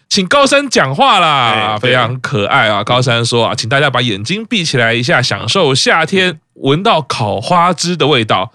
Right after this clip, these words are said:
Speaker 2: 对。
Speaker 1: 看到这句话就知道下一首歌是什么啦。
Speaker 2: 啊，对，他就是其实在前奏的时候他就，就出来讲啊，就是那个 Romantic Igayaki。
Speaker 1: 啊。
Speaker 2: 对，然后 <laughs> 这首歌，我觉得听到这首歌的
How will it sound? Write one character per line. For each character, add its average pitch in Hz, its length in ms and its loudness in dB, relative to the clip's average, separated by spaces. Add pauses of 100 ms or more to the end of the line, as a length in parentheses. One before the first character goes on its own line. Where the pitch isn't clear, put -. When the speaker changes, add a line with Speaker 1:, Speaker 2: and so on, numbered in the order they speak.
Speaker 2:
对。 110 260 -2
Speaker 1:
看 247 160 -2
到 254 100 4
这 226 140 2
句 202 140 0
话 180 120 4
就 170 140 2
知 156 140 -4
道 147 120 2
下 135 160 2
一 131 40 2
首 104 120 0
歌 113 160 -2
是 113 140 -2
什 95 160 -4
么 92 120 -6
啦。 98 100 -4
Speaker 2:
啊， 101 600 -2
对， 101 480 -2
他 113 140 -4
就 147 140 -2
是 170 120 0
其 139 140 -4
实 147 60 2
在 180 100 2
前 131 260 0
奏 131 220 0
的 214 60 -2
时 101 100 -8
候 107 160 0
他 104 140 -2
就， 104 240 -6
就 117 120 -4
出 110 200 -4
来 90 140 -4
讲 69 280 -8
啊， 104 160 -6
就 110 100 -6
是 107 180 -4
那 110 120 -6
个 95 100 -8 (120)
Romantic 208 500 0 (340)
Igayaki。 117 680 -4
Speaker 1:
啊。 208 360 -2
Speaker 2:
对， 180 120 0
然 165 100 0
后 - 100 0 (180)
<laughs> - 200 -6
这 262 100 -2
首 220 140 4
歌， 180 320 0 (320)
我 147 100 0
觉 156 220 0
得 185 320 0 (300)
听 208 160 -2
到 196 160 2
这 202 100 -6
首 135 200 0
歌 151 360 -2
的 101 640 -2